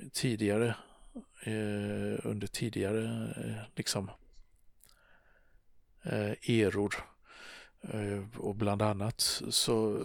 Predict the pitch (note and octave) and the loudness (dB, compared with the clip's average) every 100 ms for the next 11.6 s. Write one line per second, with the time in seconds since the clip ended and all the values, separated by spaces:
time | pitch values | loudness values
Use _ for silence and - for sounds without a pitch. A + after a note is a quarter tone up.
0 | - A#2 A2+ G#2+ - A2+ G2+ G2+ G#2+ A2+ | -2 0 0 0 4 4 4 2 2 2
1 | G#2+ - A2+ - - - G2 G2 - B2+ | 2 2 2 4 2 0 -2 -4 -2 2
2 | C3 A2+ G#2+ A2 C3+ A#2+ - _ - - | 4 4 4 0 0 -2 -10 _ -6 0
3 | - A2+ - - - B2+ A2+ A2 - B2 | 2 2 2 0 4 4 4 2 0 -2
4 | C3+ - G#2+ F#2+ G#2 - - - - - | -2 -2 -2 0 -4 -6 -14 -14 -14 -2
5 | A2+ - - D3+ C#3 - - G#2 B2+ C3+ | 2 4 6 4 4 0 -2 2 4 4
6 | - C#3+ G#2+ G2 B2+ A2 - - - - | 4 2 2 0 0 -2 -4 -6 -6 -12
7 | - _ _ _ - - - - A#2+ - | -20 _ _ _ -20 -20 -12 0 4 6
8 | A2+ - - G2 - A2 G2 G2 G#2+ B2 | 6 4 2 -2 -2 -2 -2 -2 -2 0
9 | C3+ A2+ A#2+ A2 A#2+ A2+ G#2 - - - | 0 0 0 -2 -2 -4 -6 -12 -20 -20
10 | - - - - G#2+ - - - G#2+ G2 | -20 -8 -4 -2 2 2 2 0 -2 -2
11 | - A2+ A2+ F#2+ G2 B2+ | -2 -2 -4 -6 -6 -6